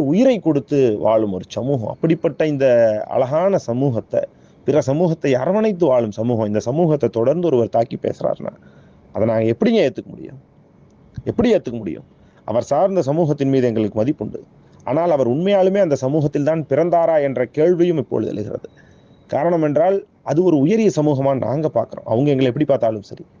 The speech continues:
அப்படிப்பட்ட சமூகத்தை சார்ந்தவன்னு சொல்லி இந்த சமூகத்தின் மீது இருக்கக்கூடியவங்களை தாக்கி பேசுறான்னா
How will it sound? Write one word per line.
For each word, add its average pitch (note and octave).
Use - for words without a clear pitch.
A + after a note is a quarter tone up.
அப்படிப்பட்ட F3
சமூகத்தை D#3
சார்ந்தவன்னு D#3
சொல்லி C#3
இந்த A#2+
சமூகத்தின் C3
மீது C3
இருக்கக்கூடியவங்களை A#2+
தாக்கி B2
பேசுறான்னா A#2